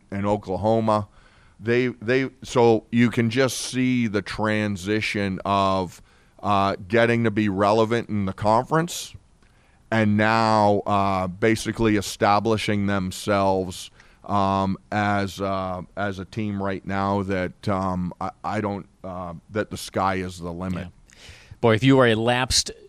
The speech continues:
Speaker 2: Georgia Tech volleyball fan, it is a great time to dive back in. Make sure you get out to O'Keefe Gymnasium, seven P M on Saturday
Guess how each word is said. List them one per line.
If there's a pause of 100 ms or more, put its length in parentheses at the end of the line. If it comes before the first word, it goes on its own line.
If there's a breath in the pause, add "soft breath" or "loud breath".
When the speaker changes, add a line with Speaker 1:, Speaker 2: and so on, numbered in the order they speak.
Speaker 2:
Georgia
Tech
volleyball
fan,
it
is
a
great
time
to
dive
back
in.
Make
sure
you
get
out
to
O'Keefe
Gymnasium,
seven
P
M
on
Saturday